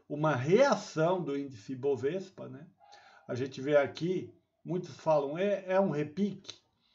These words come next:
Então, tivemos aqui até, ah, batemos a máxima aí dos setenta e oito mil oitocentos e quarenta e seis pontos. E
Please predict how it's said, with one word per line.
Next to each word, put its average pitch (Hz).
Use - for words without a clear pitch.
Então, -
tivemos 156
aqui 165
até, 202
ah, 131
batemos 147
a 135
máxima 139
aí 143
dos 135
setenta 160
e 151
oito 139
mil 143
oitocentos 143
e 131
quarenta 135
e 135
seis 135
pontos. 196
E 208